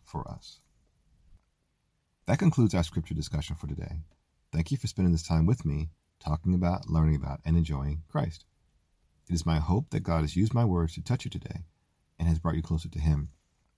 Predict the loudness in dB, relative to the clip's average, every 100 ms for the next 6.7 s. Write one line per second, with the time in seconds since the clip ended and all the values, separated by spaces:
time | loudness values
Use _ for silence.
0 | _ _ _ _ _ _ _ _ -2 -2
1 | 0 2 2 0 0 0 0 0 0 0
2 | -2 -6 -2 0 0 -2 -2 -2 -4 -2
3 | -2 -2 -8 -14 -20 _ _ _ _ _
4 | _ -8 -4 0 2 4 4 2 2 -2
5 | -2 -2 0 -2 -2 0 2 0 -4 -8
6 | -4 0 0 0 -2 0 -2